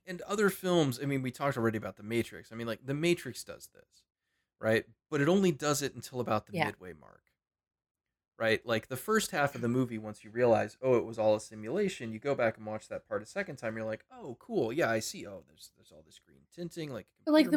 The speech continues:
Speaker 2: the movie
Speaker 1: monitor,
Speaker 2: goes out of
Speaker 1: and
Speaker 2: its
Speaker 1: there's
Speaker 2: way to show you
Speaker 1: stuff
Speaker 2: that
Speaker 1: going on."
Speaker 2: too. Like, it
Speaker 1: Mm-hmm.
Speaker 2: doesn't, it doesn't expect you to go back and do all of that work yourself. Like, they go back into the Matrix and they're like, "Wow, I used to eat there." You know, <laughs> like,
Speaker 1: Yeah.
Speaker 2: this movie
Speaker 1: They give you
Speaker 2: doesn't
Speaker 1: some
Speaker 2: do
Speaker 1: context.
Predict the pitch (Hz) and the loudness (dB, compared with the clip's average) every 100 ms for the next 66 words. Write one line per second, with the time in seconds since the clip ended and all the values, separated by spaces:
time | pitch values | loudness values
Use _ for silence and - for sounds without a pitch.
0 | 285 349 381 262 208 196 196 185 175 - | 10 12 10 10 8 8 8 6 2 2
1 | 180 180 175 190 180 170 160 - 143 135 | 4 4 2 0 0 0 -2 -4 -2 2
2 | 214 - _ _ _ _ _ _ _ _ | 2 0 _ _ _ _ _ _ _ _
3 | _ _ _ _ _ _ _ 165 170 220 | _ _ _ _ _ _ _ -4 0 -2
4 | 240 233 202 196 185 190 - 214 196 175 | 6 6 8 4 4 -2 4 6 6 2
5 | - 208 208 208 196 175 175 170 175 170 | 2 2 2 -2 -2 -2 0 2 4 4
6 | 175 170 170 - 170 185 185 175 170 160 | 2 0 -2 4 8 10 8 6 4 2
7 | 165 160 _ 139 - 185 143 - 156 226 | 0 -2 _ -20 2 4 4 0 -2 2
8 | 220 240 202 220 226 226 208 190 175 190 | 6 6 8 6 6 0 0 0 2 4
9 | 226 - 175 190 196 190 190 233 202 - | 2 0 -6 0 2 2 4 6 6 4
10 | 240 220 175 - - 240 254 - 156 151 | 0 0 0 -6 -12 -6 -4 -4 -6 -6
11 | - _ - - - 247 226 220 - 311 | -8 _ -20 -20 -4 6 10 12 12 10
12 | 381 - - _ _ - - 131 269 - | 10 8 -10 _ _ -16 -12 8 8 10
13 | 330 320 302 262 247 240 196 - 208 277 | 8 10 10 10 8 8 6 4 6 8
14 | - - - | 10 8 8